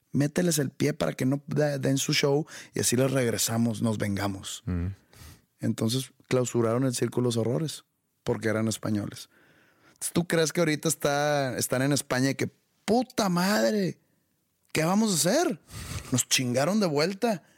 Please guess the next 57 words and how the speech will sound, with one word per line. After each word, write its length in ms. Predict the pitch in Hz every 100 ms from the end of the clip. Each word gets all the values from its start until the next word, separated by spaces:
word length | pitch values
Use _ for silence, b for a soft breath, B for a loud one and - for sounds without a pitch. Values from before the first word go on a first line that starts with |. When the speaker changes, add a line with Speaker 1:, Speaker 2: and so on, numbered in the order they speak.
| b b b _ -
Speaker 1:
No 220 | 143 147
pudimos 340 | 185 185 190
presentar 380 | 185 175 156 156
el 60 | 151
Círculo 240 | 151 160
de 20 |
los 80 | 156
Horrores 220 | 139 135
en 80 | 143
Monterrey. 560 | 139 123 117 107 113 113 _ _ _ _
Ya 140 | 113 117
nos 200 | 127 -
cargó 240 | 117 113
la 100 | 113
chingada"? 500 | - 104 101 - - _ _ _
¿Tú 160 | - 127
crees 240 | 139 -
que 60 | -
está 180 | - 151
pasando 500 | - 233 170 160 147
Speaker 2:
<laughs> 0 |
No, 60 |
Speaker 1:
eso? 300 | 127 139 - - -
Speaker 2:
no, 320 | - 117 101 - _ - B B B B
no. 280 | - 95 104
Speaker 1:
Entonces, 300 | 107 127 120
ahí 80 | 120
está 200 | 120 139
lo 140 | 147
que 100 | 131
va 40 | 120
a 100 | -
pasar, 460 | 123 - 120 127 117
lo 120 | 110
que 160 | 110
yo 160 | 110 113
creo 200 | - 123
que 80 | 120
va 80 | 123
a 40 |
pasar. 400 | - 127 120 120 - B
Speaker 2:
Tampoco 440 | 117 117 131 147 143
suena 480 | - 117 110 120
muy 300 | 120 110 107
lógico 500 | 107 101 95 113 - 110
Speaker 1:
No 60 |
Speaker 2:
que 60 | 107
Speaker 1:
suena, 280 | - 147 180
Speaker 2:
esa 160 | 104 90
haya 160 | 90
Speaker 1:
pero 120 | 90 92
Speaker 2:
sido 100 | -
Speaker 1:
entonces, 260 | - - -
Speaker 2:
eso. 80 |
Speaker 1:
¿qué 220 | 90 123 175
es? 260 | - - -
Speaker 2:
Sí. 140 | 104